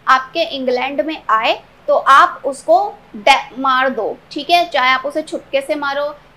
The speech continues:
चाहे आप उसको, अ, घोषणा करवा के मारो, कैसे भी मारो, लेकिन Hamlet आपके राज्य में आते ही मर जाना चाहिए।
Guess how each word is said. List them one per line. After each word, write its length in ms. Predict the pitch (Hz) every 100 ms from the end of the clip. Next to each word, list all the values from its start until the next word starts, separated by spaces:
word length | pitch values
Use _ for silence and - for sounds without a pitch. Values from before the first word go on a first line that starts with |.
| -
चाहे 220 | 269 269
आप 200 | 285 285
उसको, 480 | 294 - 302 302 302 -
अ, 220 | 240 269
घोषणा 440 | 233 359 - 285
करवा 320 | 285 285 269 262
के 160 | 285
मारो, 380 | 277 269 269 302 320 - _ -
कैसे 340 | 311 311 349
भी 160 | 311 349
मारो, 340 | 285 277 349
लेकिन 360 | 320 320 349 349
Hamlet 560 | 285 254 277 339 - 269
आपके 340 | 254 - 330
राज्य 400 | 294 254 220 277
में 180 | 294 277
आते 240 | 233 240 285
ही 200 | 330 370
मर 340 | 285 240 247
जाना 340 | 240 226 214 208
चाहिए। 420 | - 196 110